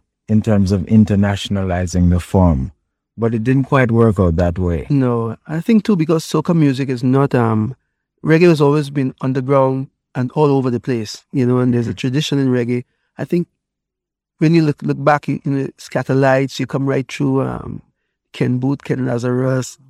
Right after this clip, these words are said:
Speaker 2: those Busters, Jimmy Cliff, Will Bu-, it's a whole line of artists, you know, um, and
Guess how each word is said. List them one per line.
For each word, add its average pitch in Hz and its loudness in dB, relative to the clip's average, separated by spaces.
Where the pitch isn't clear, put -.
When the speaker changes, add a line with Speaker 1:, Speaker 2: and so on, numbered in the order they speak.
Speaker 2:
those 143 0
Busters, 135 -2
Jimmy 131 -6
Cliff, 139 -4
Will 143 2
Bu-, 131 -4
it's 143 -4
a 143 -2
whole 175 2
line 156 2
of 131 0
artists, 120 -6
you 131 -4
know, 131 0
um, 123 -2
and 131 -6